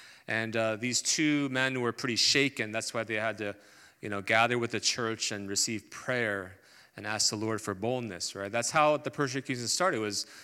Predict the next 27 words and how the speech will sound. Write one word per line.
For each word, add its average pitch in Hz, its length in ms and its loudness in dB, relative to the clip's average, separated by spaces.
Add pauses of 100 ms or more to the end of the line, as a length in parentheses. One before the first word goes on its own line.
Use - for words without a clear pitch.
but 131 120 6
it 127 40 4
was 131 220 4
outward 143 720 6
pressure 143 540 6
placed 131 400 2
on 101 140 -2
them. 95 280 -8 (600)
Secondly, 240 540 12
though, 131 220 8
we, 147 180 8
we 151 160 6
said 196 260 8
that, 151 320 10
uh, 135 360 8
Satan, 175 720 6 (180)
uh, 131 220 4
tried, 165 640 6 (480)
tries 165 520 6
to 156 140 -2
divide 139 640 8
and 131 160 -2
destroy 143 680 4
the 127 120 0
church 143 420 0
from 127 460 0 (300)
within. 120 560 6